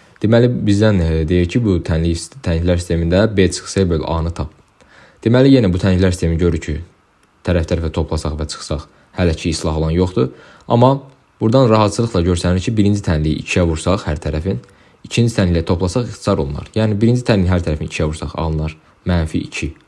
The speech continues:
A. Üstə gəl altı B çıxılsın altı C bərabərdir iyirmi səkkiz. İkinci tənlik isə olduğu kimi qalsın. İki A çıxılsın B, üstə gəl C bərabərdir on iki.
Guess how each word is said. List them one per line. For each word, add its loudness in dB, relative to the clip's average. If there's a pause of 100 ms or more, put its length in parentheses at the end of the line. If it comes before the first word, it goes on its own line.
(180)
A. -2 (680)
Üstə 2
gəl -4 (400)
altı 2
B 2 (360)
çıxılsın -4
altı 0
C 2 (160)
bərabərdir 2
iyirmi -2
səkkiz. -10 (640)
İkinci 0
tənlik 2
isə -2
olduğu -2
kimi -4
qalsın. -2 (420)
İki -2
A -2 (140)
çıxılsın -6
B, 2 (880)
üstə -4
gəl -2
C 2
bərabərdir 0
on -4
iki. -10